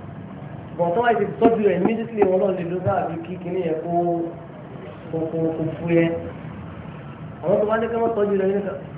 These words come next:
ohun tí mo sá ń gbìyànjú láti sọ ni pé ṣé tó bá ti jẹ́ sí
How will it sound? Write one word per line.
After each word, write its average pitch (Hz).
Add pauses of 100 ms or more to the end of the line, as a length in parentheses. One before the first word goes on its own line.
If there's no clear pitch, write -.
ohun 208
tí 240
mo 247
sá 226
ń 226
gbìyànjú 196
láti 196
sọ 185
ni 175
pé 196 (180)
ṣé 208
tó 208
bá 220
ti 196 (140)
jẹ́ 208 (200)
sí 214